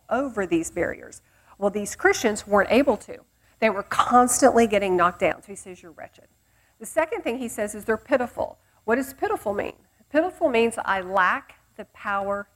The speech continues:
to perform. That's what it means. It means I know what I want to do.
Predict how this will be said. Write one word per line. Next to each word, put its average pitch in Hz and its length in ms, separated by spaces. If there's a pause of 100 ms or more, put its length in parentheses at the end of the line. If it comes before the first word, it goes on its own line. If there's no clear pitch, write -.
(100)
to 196 120
perform. - 500 (360)
That's - 140
what 208 100
it - 60
means. - 300 (240)
It 226 60
means 240 260
I 233 140
know 330 260
what 233 420
I 247 120
want 254 300
to - 100
do. 285 340